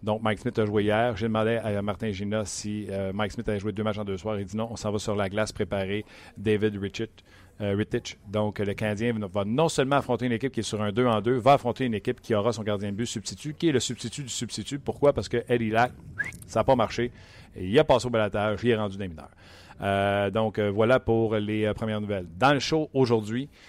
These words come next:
Marc Denis va venir, euh, s'entretenir avec nous au sujet du match de ce soir, bien sûr, et de notre question du jour.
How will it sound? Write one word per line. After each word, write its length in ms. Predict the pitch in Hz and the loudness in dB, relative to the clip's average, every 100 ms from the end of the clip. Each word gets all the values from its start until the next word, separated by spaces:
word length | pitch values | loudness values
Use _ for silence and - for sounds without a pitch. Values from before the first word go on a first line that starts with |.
| - - | -20 -4
Marc 240 | - 139 123 | 2 2 4
Denis 320 | 131 131 127 | 2 2 -2
va 140 | 110 104 | -4 -2
venir, 240 | 110 113 | 0 2
euh, 100 | 107 | 0
s'entretenir 420 | 101 101 104 113 | 0 -4 -4 -2
avec 220 | 107 101 101 | -2 -2 -6
nous 120 | 110 | -8
au 20 | |
sujet 240 | - 101 | -6 -4
du 100 | 98 | -2
match 140 | 107 101 | -2 -4
de 80 | 95 | -6
ce 140 | 104 | -6
soir, 260 | - 110 110 | -2 0 0
bien 180 | 101 | -2
sûr, 240 | 92 117 123 | -4 -4 0
et 80 | 120 | 0
de 120 | 113 | 0
notre 260 | 110 110 | -2 -4
question 420 | 107 107 - 120 110 | -4 -4 -4 -6 -6
du 220 | 104 143 | -4 4
jour. 400 | 180 214 220 | 8 10 8